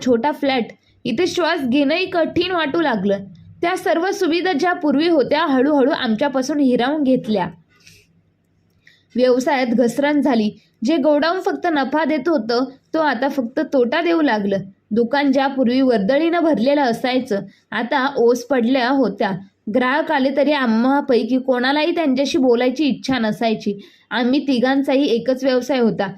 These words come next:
प्रत्येक गोष्टीवर भांडणं होऊ लागली. कुणी काही बोललं की दुसरा त्याचा विरोध करायचा. सल्ला दिला तर टोमणा ऐकायला यायचा. दिवसेंदिवस भांडणं वाढतच गेली. सुरुवातीला आवाज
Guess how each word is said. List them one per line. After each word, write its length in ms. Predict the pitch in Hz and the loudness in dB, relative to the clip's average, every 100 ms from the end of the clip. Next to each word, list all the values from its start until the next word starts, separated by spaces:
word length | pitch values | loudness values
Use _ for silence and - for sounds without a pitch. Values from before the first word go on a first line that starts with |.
| - _ - | -16 _ -2
प्रत्येक 400 | 311 - 403 403 | -2 0 -4 -2
गोष्टीवर 440 | 359 359 381 370 | -2 0 0 0
भांडणं 420 | 311 277 269 320 | 2 2 2 0
होऊ 220 | 359 320 302 | 0 2 2
लागली. 560 | 254 202 190 202 - _ - | 0 -2 -4 -6 -10 _ -2
कुणी 220 | 262 262 | 0 0
काही 220 | 285 262 | 0 2
बोललं 380 | 247 240 277 294 | 2 2 4 2
की 160 | 269 | 2
दुसरा 380 | 320 262 262 294 | 0 0 0 -2
त्याचा 280 | 285 247 285 | 0 -2 -2
विरोध 320 | 262 233 233 208 - | 0 2 2 0 -2
करायचा. 420 | 254 196 202 202 196 - _ _ | -2 0 0 -2 -8 -12 _ _
सल्ला 260 | 330 330 359 | -2 0 0
दिला 240 | 359 359 | 0 0
तर 180 | 359 370 | -2 -4
टोमणा 420 | 381 320 254 269 | -2 0 0 0
ऐकायला 440 | 285 240 262 247 262 | 0 0 -2 0 0
यायचा. 400 | 233 190 190 202 - _ _ | 2 0 -2 -6 -8 _ _
दिवसेंदिवस 800 | 233 247 233 294 277 269 269 262 | 0 0 0 2 2 4 2 2
भांडणं 440 | 254 226 226 262 311 | 0 2 2 0 0
वाढतच 540 | 262 247 277 359 262 | 0 -2 -2 -2 -2
गेली. 400 | 233 196 196 202 - _ - | 0 0 -2 -6 -18 _ -6
सुरुवातीला 560 | 370 349 381 392 381 | -2 0 -2 -2 0
आवाज 340 | 370 294 311 | 0 0 -2